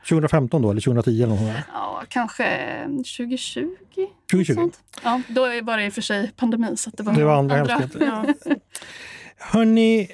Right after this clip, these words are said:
Speaker 1: eh, om vi tittar lite utanför Sverige, jag vet inte vilken mån ni har koll på det, det här är ju komplexa ämnen, men finns det några andra länder som ni tycker gör saker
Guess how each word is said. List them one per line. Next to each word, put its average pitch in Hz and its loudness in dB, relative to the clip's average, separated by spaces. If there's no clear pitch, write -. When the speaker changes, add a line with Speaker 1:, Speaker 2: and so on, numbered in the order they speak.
Speaker 1:
eh, 190 4
om 196 6
vi 208 4
tittar 220 -2
lite 214 2
utanför 226 2
Sverige, 139 2
jag 143 2
vet 165 4
inte 165 0
vilken 143 0
mån 135 2
ni 131 4
har 135 2
koll 160 2
på 127 0
det, 120 0
det 120 4
här 123 2
är 131 2
ju 131 0
komplexa 143 -2
ämnen, 139 4
men 147 0
finns 180 0
det 196 2
några 180 4
andra 185 2
länder 143 2
som 143 2
ni 135 2
tycker 131 0
gör 123 2
saker 120 -2